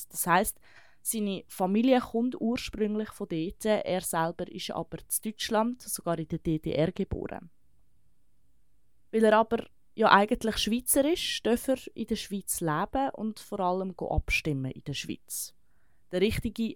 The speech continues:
Hans Kählin arbeitet aber immer noch in der D D R in irgendeiner Bergminen- oder Bergfabrik und, äh,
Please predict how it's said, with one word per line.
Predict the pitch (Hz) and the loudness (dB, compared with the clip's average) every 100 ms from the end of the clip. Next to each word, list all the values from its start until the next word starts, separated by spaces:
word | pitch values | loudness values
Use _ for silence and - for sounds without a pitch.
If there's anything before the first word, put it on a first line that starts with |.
| - | -10
Hans | 175 190 220 - | -4 -2 -2 -6
Kählin | - - 165 190 214 208 190 | -8 -2 0 0 0 -2 -2
arbeitet | 180 - - | -4 -8 -6
aber | 170 - 175 | -4 -4 -6
immer | - 196 208 | -4 -4 -2
noch | 208 - | -4 -6
in | 175 | -12
der | 180 | -12
D | - 165 | -8 -10
D | - 147 | -6 -2
R | 160 196 - | -2 -2 -8
in | 170 | -8
irgendeiner | 170 175 170 160 156 147 143 - - - - - | -8 -8 -12 -10 -8 -8 -8 -14 -20 -20 -20 0
Bergminen- | 170 170 - - - - - 185 208 233 233 214 | 4 4 2 -6 -16 -18 -8 2 4 6 4 2
oder | 175 - | -2 -2
Bergfabrik | 165 165 - - - - 170 - - - - - - - - - - | 0 0 0 -4 -4 -2 -4 -4 -16 -18 -20 -20 -20 -20 -20 -20 -6
und, | 175 165 160 165 | -2 -2 -2 0
äh, | 156 151 | 0 0